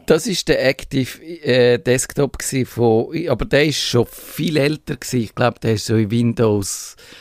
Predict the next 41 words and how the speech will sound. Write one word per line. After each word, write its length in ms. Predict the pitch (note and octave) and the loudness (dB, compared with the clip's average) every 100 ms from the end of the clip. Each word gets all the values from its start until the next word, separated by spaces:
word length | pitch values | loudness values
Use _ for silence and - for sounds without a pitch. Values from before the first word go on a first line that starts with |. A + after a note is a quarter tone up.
| - - - | -20 -20 0
achtundneunzig 760 | A#2 - - D3 C3 A2 G2 - | 2 2 0 2 2 2 0 -2
oder 160 | A2 | -2
so 180 | A2 A2+ | 0 0
ist 200 | A2+ - | 0 0
der 80 | A2+ | -2
drin 300 | G#2+ A2 A#2 | 2 0 0
gesteckt. 540 | - A#2 A#2 - - - - - - - _ | -2 -2 -2 -6 -12 -16 -20 -20 -20 -20 _
Und 580 | B2+ B2+ B2+ A#2+ - - _ _ | 2 4 4 2 -4 -18 _ _
es 260 | - B2 - | 0 0 2
ist 220 | C3 G#2+ - | -2 -2 -4
ein 260 | A2+ - | -4 0
Wahnsinns 580 | A2 A2+ B2+ - A2 - | 2 4 2 0 -4 -4
Sicherheitsrisiko 1900 | B2+ B2+ - B2+ B2 A#2 - - - - - - A#2 B2 B2 C3 - - A#2 | -6 -6 -6 -2 2 0 -2 -10 -12 -12 -12 -6 0 2 2 -2 -4 0 4
auch 200 | A2 A#2 | 4 2
gsi 300 | - A#2+ A#2 | -4 -2 2
und, 280 | G#2+ G#2 F2 | 2 0 0
und 240 | G#2+ G#2+ | -2 -2
es 80 | - | 0
hat 180 | G#2 - | 0 2
nicht 160 | G#2+ - | -4 -2
funktioniert 640 | G#2+ G2+ - G2+ G#2 - | -2 -2 -4 -2 -2 -4
und 120 | A2 | -6
so. 140 | - G#2+ - - - | -4 -4 -6 -16 -2
Aber 160 | G#2+ | 0
ich 80 | C#3 | 2
find's 260 | - C#3+ - | 0 -2 0
lustig, 500 | C#3 D#3+ - C#3+ - | 0 0 -4 -6 -2
wie's 280 | A#2+ C3 - - | 0 0 -2 -4
immer 400 | E3+ F#3 G3 C#3+ | -2 2 2 0
wieder, 260 | E3 F3+ E3+ - - - | -2 -2 -4 -10 -10 -2
man 160 | C3 | 0
probiert, 580 | - C3 B2+ C3+ D3+ - | 2 0 0 0 0 -2
etwas 380 | C#3+ C3+ C3 B2+ | -4 -2 -4 -4
auf 120 | A#2 | -2
den 180 | B2 A2+ | -2 0
Desktop 600 | B2+ - - - D#3 - | 0 0 -4 -4 -2 -4
zu 80 | - | -6
pflanzen. 460 | C#3+ C#3+ D#3+ - | -2 0 -2 -4
Jetzt 180 | D3+ - | -4 -2
beim 200 | C#3 B2+ | 0 2
neuesten 640 | B2 B2+ C3+ - C3+ B2+ | 4 2 0 -4 0 0